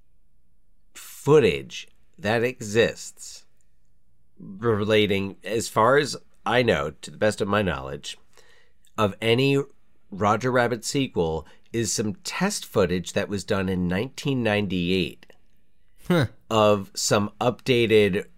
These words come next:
Speaker 1: Roger Rabbit animation. And it's just a short
Speaker 2: Interesting.
Speaker 1: clip. You can find it on YouTube. But it is, that was kind of my thought watching the animation, because I,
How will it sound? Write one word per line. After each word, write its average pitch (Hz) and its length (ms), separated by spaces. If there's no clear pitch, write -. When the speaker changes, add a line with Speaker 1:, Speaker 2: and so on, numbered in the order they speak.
Speaker 1:
Roger 104 560
Rabbit 87 540
animation. 85 800
And 107 400
it's 110 200
just 127 200
a 131 40
short 151 360
Speaker 2:
Interesting. 107 80
Speaker 1:
clip. 107 280
You 110 220
can 117 160
find 107 280
it 123 80
on 123 160
YouTube. 92 600
But 117 640
it 120 180
is, 135 540
that 196 360
was 190 180
kind 175 220
of 120 80
my 117 200
thought 104 420
watching 107 400
the 107 140
animation, 107 520
because 92 600
I, 95 300